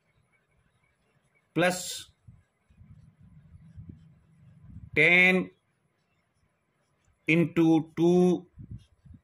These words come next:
इस तरीके से इसको ब्रैकेट लगा लेना चाहिए। यदि आपने इसको इस तरीके से ब्रैकेट नहीं लगाया, तो आपसे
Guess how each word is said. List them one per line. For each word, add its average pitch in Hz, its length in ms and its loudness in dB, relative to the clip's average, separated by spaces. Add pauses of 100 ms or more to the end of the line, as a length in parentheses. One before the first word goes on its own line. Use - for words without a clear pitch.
(1160)
इस 226 240 -4
तरीके 208 420 -2
से 180 160 -2
इसको 156 360 -2
ब्रैकेट 131 420 -4 (120)
लगा 98 280 -4
लेना 80 340 -4
चाहिए। - 300 -18 (1400)
यदि 151 480 0
आपने 190 580 -2 (160)
इसको 208 600 -2
इस - 160 -6
तरीके 175 340 -2
से 202 160 -4
ब्रैकेट 160 460 -4
नहीं 135 440 0
लगाया, 104 460 -2 (960)
तो 190 60 0
आपसे 151 680 0